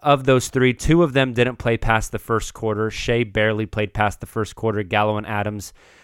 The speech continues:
uh, played, like, six and eight minutes, uh, respectively. And then the Clippers also sat a lot of their players, including Patrick Beverley, Lou Williams,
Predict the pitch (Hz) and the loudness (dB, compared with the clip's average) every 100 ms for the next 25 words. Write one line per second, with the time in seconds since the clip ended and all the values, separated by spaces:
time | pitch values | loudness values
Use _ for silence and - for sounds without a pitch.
0 | _ - - 117 101 98 - - 127 - | _ -14 -4 -2 -2 -6 -6 -6 -6 -8
1 | - 117 110 120 120 120 107 107 120 - | -12 -12 -10 -4 -6 -4 -6 -6 -8 -12
2 | - - 113 104 95 104 127 113 139 120 | -16 -8 -4 -4 -4 -2 0 0 -2 0
3 | 143 143 _ _ _ _ _ _ _ _ | -2 -2 _ _ _ _ _ _ _ _
4 | _ 151 151 147 - 180 175 143 127 127 | _ 0 2 0 4 4 6 6 6 6
5 | 135 - 131 123 113 113 107 113 - 117 | 2 2 4 6 6 4 4 0 0 2
6 | 113 107 113 - 117 113 - 113 - 113 | 2 2 -2 -2 -2 -2 0 0 0 -8
7 | - 110 98 104 107 107 101 107 120 113 | -2 -2 0 -4 -2 -2 -2 0 0 2
8 | 110 110 107 107 104 104 - | 0 0 -2 -4 -6 -10 -16